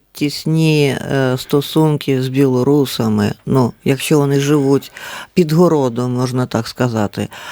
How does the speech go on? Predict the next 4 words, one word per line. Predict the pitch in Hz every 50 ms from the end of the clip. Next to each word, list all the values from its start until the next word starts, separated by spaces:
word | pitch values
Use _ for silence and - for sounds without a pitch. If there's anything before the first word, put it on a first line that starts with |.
| - - - - - -
Що | - - - 269 254
змінилося | 214 208 226 233 233 220 220 214 196 170 156 151 147 - - 156 143 131 - - -
у | - 175 175 165 160 160
ставлення, | - - - 190 175 160 143 127 120 120 123 123 120 120 120 117 113 117 120